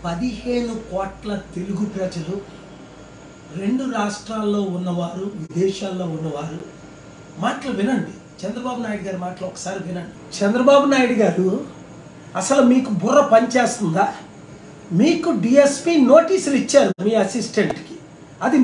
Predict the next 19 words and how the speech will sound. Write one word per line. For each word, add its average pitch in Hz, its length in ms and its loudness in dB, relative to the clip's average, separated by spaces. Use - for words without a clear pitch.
మీ 330 100 4
ఛానల్లో 226 420 2
క్లియర్గా 214 360 4
వచ్చింది. - 380 -12
ఏమని 359 300 4
ఇచ్చారు 285 320 4
నోటీసులు? 262 480 -2
నేను 220 180 2
కోర్టుని 311 560 -2
అప్రోచ్ 262 360 -8
చేసిన 220 280 -12
తర్వాత, 202 440 -10
నేను 311 200 2
డీజీపీ 311 560 0
గారికి 269 380 -2
లెటర్ 220 260 -8
ఇచ్చిన 262 180 -2
తర్వాత, 214 340 2
కందుకూరులో 254 800 2